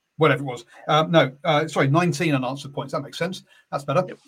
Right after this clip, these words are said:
Speaker 1: Nineteen plus nine makes twenty-eight.
Speaker 2: Yeah.
Speaker 1: Um, nineteen unanswered points, um, did, uh, to, to, to, to, um, to, to, to come back into this one.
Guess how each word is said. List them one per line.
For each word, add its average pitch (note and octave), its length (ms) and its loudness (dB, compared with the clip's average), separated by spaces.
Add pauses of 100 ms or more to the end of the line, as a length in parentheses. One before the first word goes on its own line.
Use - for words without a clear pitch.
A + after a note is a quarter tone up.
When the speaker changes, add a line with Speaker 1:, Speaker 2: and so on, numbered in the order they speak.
(120)
Speaker 1:
Nineteen D3 440 -2
plus C#3+ 160 -4
nine C#3 200 2
makes B2+ 160 -8
twenty-eight. C3+ 320 -4
Speaker 2:
Yeah. - 140 -8 (180)
Speaker 1:
Um, D#3 280 2 (640)
nineteen E3+ 300 0
unanswered E3 400 2
points, D#3 360 -2 (100)
um, C#3+ 440 2 (1160)
did, C#3+ 340 -2
uh, D3 200 4
to, F3+ 160 -12
to, D3+ 180 -6
to, C#3+ 300 2
to, C#3 340 -2 (260)
um, C#3 280 -4
to, C#3 200 -8
to, C#3 160 -14
to - 80 -16
come D#3+ 200 -2
back C#3+ 160 0
into C#3+ 160 -2
this C#3+ 200 -2
one. C#3 240 0